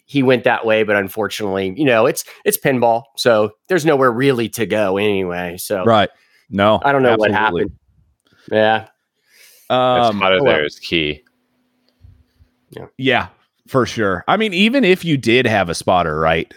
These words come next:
Speaker 2: that would be, uh, you know, the most difficult, uh, difficult spot. Uh, or, I'm sorry, I could see, I could see myself about five million times right now,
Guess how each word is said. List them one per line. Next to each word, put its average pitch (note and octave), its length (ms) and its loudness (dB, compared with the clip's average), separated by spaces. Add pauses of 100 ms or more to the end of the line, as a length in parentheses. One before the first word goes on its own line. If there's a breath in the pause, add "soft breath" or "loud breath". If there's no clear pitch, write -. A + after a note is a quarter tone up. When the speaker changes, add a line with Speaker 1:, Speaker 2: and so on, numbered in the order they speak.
(140)
Speaker 2:
that G#2 220 2
would A2 160 2
be, G2 540 0 (260)
uh, E2 480 -2 (140)
you G#2+ 140 -2
know, F#2 180 2
the G2 100 0
most G2 400 0 (340)
difficult, A2 580 0 (200)
uh, E2+ 360 0 (140)
difficult G#2+ 460 -2
spot. - 520 -2 (760)
Uh, F#2 220 2
or, F2 140 0 (420)
I'm A#2+ 140 -2
sorry, A2+ 280 2
I A2 80 0
could C#3+ 160 -4
see, C3 440 0
I C#3+ 100 0
could C#3 160 -2
see D3 140 2
myself C3 400 2
about A2 280 0
five A#2+ 280 0
million A#2 480 0
times F2 400 -8
right D2 200 -8
now, C#2+ 260 -10